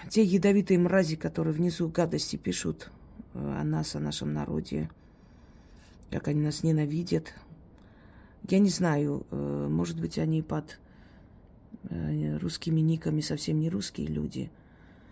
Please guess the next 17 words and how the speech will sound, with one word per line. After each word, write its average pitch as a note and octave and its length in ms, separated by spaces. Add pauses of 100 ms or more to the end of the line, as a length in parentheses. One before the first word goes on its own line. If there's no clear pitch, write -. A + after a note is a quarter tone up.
(280)
но D#3+ 480 (1600)
только F#3 260
буквально E3 480
недавно, E3+ 640 (1600)
м, - 320 (840)
из D#3 200
Москвы, F3 580
из D#3+ 160
других D#3+ 480
городов D#3+ 420
России D3+ 460
армянские D3+ 500
диаспоры D#3 480
отправляли D3 560
помощь D#3+ 420
донецким - 560
детям. - 380